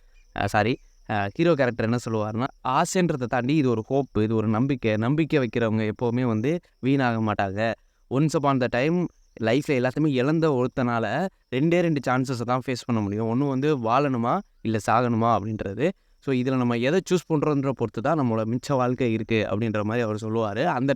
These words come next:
டைம்லயே அவர் சொல்லுவாரு, என்ன சொல்லுவாருன்னா, "Maybe நீங்க பெயில், இத்தனை வருஷமா நீங்க பெயில் கேக்குறீங்க." அந்த ஃப்ரெண்டு கேரக்டர் வந்து பெயில் கேட்டுக்கிட்டே இருப்பாரு. போய் போய் கோ-, கோர்ட்ல கேட்டுட்டே இருப்பாரு. ஆனா அவர் கிடைக்கவே கிடைக்காது,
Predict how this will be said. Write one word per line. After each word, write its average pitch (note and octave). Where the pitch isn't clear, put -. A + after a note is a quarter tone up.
டைம்லயே D#3
அவர் C#3
சொல்லுவாரு, B2+
என்ன A#2
சொல்லுவாருன்னா, A2+
"Maybe D3
நீங்க C3
பெயில், D#3
இத்தனை B2
வருஷமா E3
நீங்க B2+
பெயில் C#3+
கேக்குறீங்க." A2+
அந்த A2
ஃப்ரெண்டு B2+
கேரக்டர் B2
வந்து D3+
பெயில் C#3+
கேட்டுக்கிட்டே C3
இருப்பாரு. A#2
போய் C3+
போய் B2+
கோ-, A#2
கோர்ட்ல B2+
கேட்டுட்டே B2
இருப்பாரு. A2+
ஆனா D#3
அவர் B2+
கிடைக்கவே C3+
கிடைக்காது, G#2+